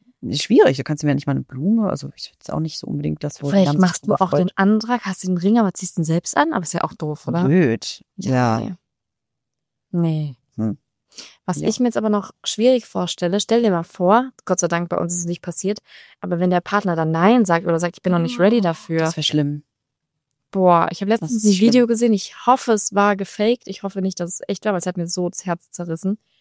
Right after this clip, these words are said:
Speaker 2: Da hat tatsächlich ein Mann, äh, seine Freundin gefragt und es war mitten, ähm, vom Trevi-Brunnen, von, also in Rom, davor.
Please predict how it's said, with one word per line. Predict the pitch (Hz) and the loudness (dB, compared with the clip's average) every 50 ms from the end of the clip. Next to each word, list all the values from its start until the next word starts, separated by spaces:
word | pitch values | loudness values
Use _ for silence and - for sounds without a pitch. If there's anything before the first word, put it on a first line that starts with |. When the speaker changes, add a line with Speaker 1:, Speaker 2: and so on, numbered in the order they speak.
| _ _ _ _ _ _ | _ _ _ _ _ _
Speaker 2:
Da | - 202 185 | -8 -4 -4
hat | 196 208 - | -4 -4 -4
tatsächlich | 208 190 - - 190 185 190 185 180 | -6 -8 -6 -4 -4 -2 -2 0 0
ein | 185 180 | 2 2
Mann, | 180 180 185 202 208 208 202 - | 2 2 2 4 2 2 2 0
äh, | - 196 185 185 | -4 -6 -6 -4
seine | 180 196 175 175 175 170 165 165 165 - _ _ _ _ | -2 -2 0 0 0 -2 -2 -4 -6 -10 _ _ _ _
Freundin | - - - 202 202 202 190 180 180 | -12 -2 0 2 4 4 2 2 0
gefragt | 185 180 - - 185 185 208 226 - - - - _ _ _ _ _ _ _ _ _ _ | -2 -6 -8 -4 -2 0 0 -2 -4 -8 -18 -20 _ _ _ _ _ _ _ _ _ _
und | 196 196 | 2 2
es | 196 202 | 2 4
war | 202 202 196 | 4 4 4
mitten, | 202 226 - - 233 226 220 220 208 | 4 4 2 4 4 6 6 4 4
ähm, | - 190 190 190 185 185 185 185 180 - | 2 2 2 2 2 2 0 -2 -4 -4
vom | - 196 190 185 185 180 180 180 175 - | -2 0 0 2 2 0 0 -2 -4 -4
Trevi-Brunnen, | - 208 226 220 196 185 170 175 170 170 165 170 190 220 226 | 0 2 2 2 2 0 -2 -2 -4 -4 -2 0 0 -2 -2
von, | - - 185 175 170 170 - - | -4 -4 -4 -2 -2 -4 -4 -6
also | - 170 165 | -6 -6 -4
in | 165 175 | -4 -4
Rom, | 170 190 208 202 190 202 226 269 - _ _ _ _ _ _ _ _ _ _ _ _ _ _ _ _ _ _ | -2 0 2 2 2 2 0 -2 -4 _ _ _ _ _ _ _ _ _ _ _ _ _ _ _ _ _ _
davor. | 170 170 165 - - 202 190 180 180 202 214 | -10 -10 -8 -2 0 2 2 4 2 0 -2